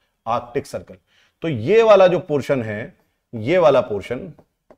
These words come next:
ये वाला पोर्शन आप देख सकते हैं कि इसमें रोशनी पड़ रही है। ये वाला पोर्शन जो है, इसमें आप देख सकते हैं कि इसमें यहां पर पोल्स तक में रोशनी पड़ रही है, पोल्स तक में रोशनी पड़ रही है। Can you see it clearly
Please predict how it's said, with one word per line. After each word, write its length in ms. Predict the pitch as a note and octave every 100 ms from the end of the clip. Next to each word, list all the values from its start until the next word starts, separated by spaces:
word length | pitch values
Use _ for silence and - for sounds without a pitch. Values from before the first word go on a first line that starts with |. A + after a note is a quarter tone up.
| _ _ _ _
ये 260 | B2+ A#2 A3
वाला 200 | G#3+ G#3
पोर्शन 320 | F3+ F3+ F#3
आप 100 | F3+
देख 180 | D3 D#3
सकते 240 | - - E3
हैं 140 | F#3+
कि 200 | F3+ G#3+
इसमें 420 | G3 D#3+ - G#3
रोशनी 420 | E3 E3 - G3
पड़ 160 | F#3 A#2+
रही 160 | G2+ G2
है। 140 | - _ _ _ _ -
ये 200 | A#2+ F3+
वाला 240 | E3+ E3
पोर्शन 420 | D#3 C#3+ A#2+ C3 A#2
जो 100 | G2+
है, 340 | G2 A#2 - _ _ _
इसमें 280 | C3 - D#3
आप 120 | D#3
देख 240 | B2 D#3+ D#3+
सकते 280 | C3 - A2+
हैं 260 | A2 A#2+ F3+ _ _ _
कि 120 | C#3+
इसमें 600 | C#3+ D3 E3 D3 D#3+ - _ _ _
यहां 240 | B2 D3+ F3+
पर 140 | F#3+
पोल्स 460 | - F#3+ A3 A3 -
तक 120 | E3+
में 100 | E3+
रोशनी 280 | D3 C3+ C3
पड़ 160 | G#2 G2+
रही 200 | F2+ F2+
है, 120 | G2 _ _ _ _ _ _ _
पोल्स 320 | F#3 A3 G#3+
तक 120 | F3+ D3
में 100 | D3+
रोशनी 260 | B2 - G#2+
पड़ 140 | G#2
रही 220 | F#2 F#2
है। 100 | G2 _ _ _ -
Can 120 | D#3
you 100 | G3
see 180 | F#3+ G#3+
it 160 | A3 G#3+ -
clearly 380 | F#3 G3 A3